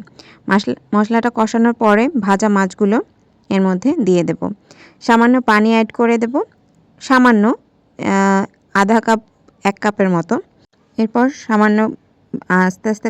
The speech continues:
করে পাতিলটা হেলে হেলে মাছগুলো ভেজে নেব। দেখতেই পাচ্ছেন মাছগুলো কিন্তু খুব সুন্দর করে ভাজা হয়ে গেছে। পানিটা শুকিয়ে আসলে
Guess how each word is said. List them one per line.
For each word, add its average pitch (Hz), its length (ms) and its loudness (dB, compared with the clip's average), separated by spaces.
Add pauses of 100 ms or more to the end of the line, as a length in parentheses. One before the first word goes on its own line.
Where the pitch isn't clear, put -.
করে 202 180 0 (480)
পাতিলটা 202 500 -2
হেলে 202 240 0
হেলে 202 180 0 (880)
মাছগুলো 196 380 0 (100)
ভেজে 185 280 0
নেব। 165 140 -2 (840)
দেখতেই 220 340 -2
পাচ্ছেন 262 300 -2 (400)
মাছগুলো 196 420 -2
কিন্তু 214 260 -2
খুব 226 200 -2
সুন্দর 196 300 0
করে 208 120 0 (180)
ভাজা 196 280 -2
হয়ে 180 180 -2
গেছে। 170 240 -6 (880)
পানিটা 220 340 0 (100)
শুকিয়ে 240 360 0
আসলে 220 220 -2